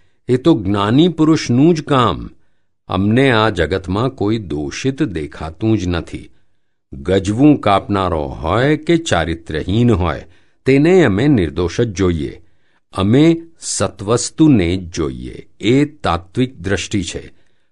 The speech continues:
પેકિંગને અમે જોતા નથી. varieties of packing છે, તેમાં અમે તત્વદ્રષ્ટિથી જોઈએ. અમે સંપૂર્ણ નિર્દોષ દ્રષ્ટિ કરી અને આખા જગતને નિર્દોષ જોયું. માટે જ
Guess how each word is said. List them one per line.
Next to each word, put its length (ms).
પેકિંગને 640
અમે 260
જોતા 380
નથી. 500
varieties 960
of 100
packing 380
છે, 440
તેમાં 380
અમે 200
તત્વદ્રષ્ટિથી 1160
જોઈએ. 420
અમે 220
સંપૂર્ણ 760
નિર્દોષ 680
દ્રષ્ટિ 360
કરી 440
અને 160
આખા 380
જગતને 520
નિર્દોષ 580
જોયું. 420
માટે 520
જ 160